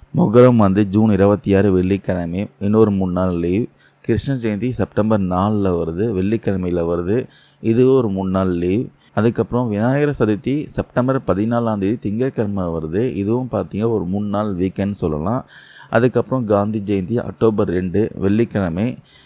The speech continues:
இதுவும் பார்த்தீங்கன்னா, ஒரு மூணு நாள் லீவுன்னு சொல்லலாம். அதுக்கப்புறம் கிறிஸ்மஸ் டிசம்பர் இருபத்தஞ்சு வெள்ளிக்கிழமையில வருது. வருஷ கடைசியும் பார்த்தீங்கன்னா, நமக்கு மூணு நாள் வீக்கெண்ட் கிடைச்சிருக்கு. இந்த வெள்ளிக்கிழமையும்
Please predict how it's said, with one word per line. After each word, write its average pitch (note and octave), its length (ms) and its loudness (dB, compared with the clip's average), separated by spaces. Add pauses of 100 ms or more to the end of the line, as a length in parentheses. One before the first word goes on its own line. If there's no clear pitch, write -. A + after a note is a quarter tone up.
(140)
இதுவும் B2+ 340 4
பார்த்தீங்கன்னா, G2+ 400 0
ஒரு A#2+ 140 2
மூணு F#2+ 220 -2
நாள் G2 240 0
லீவுன்னு F#2 200 0
சொல்லலாம். E2+ 460 -4 (260)
அதுக்கப்புறம் C3 580 0
கிறிஸ்மஸ் C3+ 680 -2
டிசம்பர் C3+ 400 0
இருபத்தஞ்சு A#2 720 2
வெள்ளிக்கிழமையில G#2+ 800 0
வருது. G#2+ 400 -4
வருஷ G#2+ 340 0
கடைசியும் B2 540 2
பார்த்தீங்கன்னா, G#2+ 420 0
நமக்கு A#2+ 280 -2
மூணு A2 260 0
நாள் A#2 200 2
வீக்கெண்ட் G2+ 560 0
கிடைச்சிருக்கு. E2+ 560 -8 (320)
இந்த A2+ 140 6
வெள்ளிக்கிழமையும் B2+ 920 2